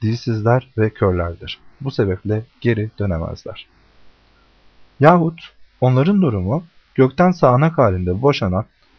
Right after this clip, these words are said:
içinde yoğun karanlıklar, gürültü ve yıldırımlar bulunan yağmura tutulmuş kimselerin durumu gibidir. O münafıklar yıldırımdan gelecek ölüm korkusuyla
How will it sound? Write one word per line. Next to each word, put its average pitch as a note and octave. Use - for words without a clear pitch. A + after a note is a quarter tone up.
içinde A#2
yoğun G#2+
karanlıklar, G#2+
gürültü A2+
ve F#2
yıldırımlar A#2
bulunan A#2
yağmura A2
tutulmuş A#2+
kimselerin A2
durumu F#2+
gibidir. F2
O D#3
münafıklar B2
yıldırımdan C#3
gelecek G#2+
ölüm C#3+
korkusuyla B2